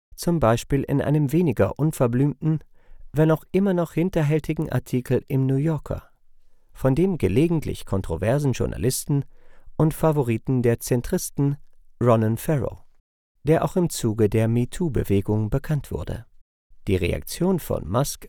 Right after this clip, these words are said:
darauf war dreifach. Erst hat er verbal heftig gegen das Wall Street Journal ausgeteilt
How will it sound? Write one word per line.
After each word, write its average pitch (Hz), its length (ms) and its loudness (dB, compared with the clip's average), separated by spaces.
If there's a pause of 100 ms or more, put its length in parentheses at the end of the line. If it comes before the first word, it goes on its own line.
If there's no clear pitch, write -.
(120)
darauf 110 460 0
war 135 100 2
dreifach. - 640 -6 (580)
Erst 143 320 2
hat 165 140 0
er 170 140 4
verbal 135 380 4
heftig 107 460 -2
gegen 117 300 2
das 127 260 0
Wall 98 220 2
Street - 300 -2
Journal 110 460 2
ausgeteilt - 760 -6